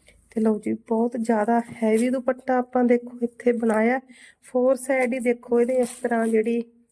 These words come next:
ਅਹ, ਇਹ ਵਾਲੀ ਆਪਾਂ ਦੇਖੋ ਫੋਰ ਸਾਈਡ ਇਹ ਕੱਟ ਦਾਣੇ ਦਾ ਕੰਮ ਕਰਕੇ ਦੇਖੋ ਚਾਰੇ ਪੱਲੇ ਇਸ ਤਰ੍ਹਾਂ ਹੈਂਡ ਵਰਕ ਦੇ ਨਾਲ ਆ ਜਿਹੜੇ ਇਹ ਤਿਆਰ ਕੀਤੇ ਗਏ ਨੇ।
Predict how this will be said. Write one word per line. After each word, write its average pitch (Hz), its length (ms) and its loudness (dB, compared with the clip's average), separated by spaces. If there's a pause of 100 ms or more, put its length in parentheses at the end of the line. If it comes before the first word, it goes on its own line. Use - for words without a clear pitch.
(420)
ਅਹ, 233 320 0
ਇਹ 254 200 2
ਵਾਲੀ 240 320 2
ਆਪਾਂ 220 380 -2 (2500)
ਦੇਖੋ 226 360 -6 (760)
ਫੋਰ 247 280 0
ਸਾਈਡ 247 340 -2
ਇਹ 233 340 2 (680)
ਕੱਟ 240 260 -2
ਦਾਣੇ 233 300 0
ਦਾ 240 120 0
ਕੰਮ 226 320 -4
ਕਰਕੇ 220 440 -4
ਦੇਖੋ 226 440 -2 (280)
ਚਾਰੇ 240 320 0
ਪੱਲੇ 254 400 0
ਇਸ 240 100 -6
ਤਰ੍ਹਾਂ 262 320 -4 (560)
ਹੈਂਡ 240 240 0
ਵਰਕ 247 300 -2
ਦੇ 240 140 2
ਨਾਲ 226 320 0
ਆ 226 80 0
ਜਿਹੜੇ 233 280 2
ਇਹ 226 200 2
ਤਿਆਰ 220 360 -2
ਕੀਤੇ 233 400 -4
ਗਏ 226 240 -2
ਨੇ। 262 140 -4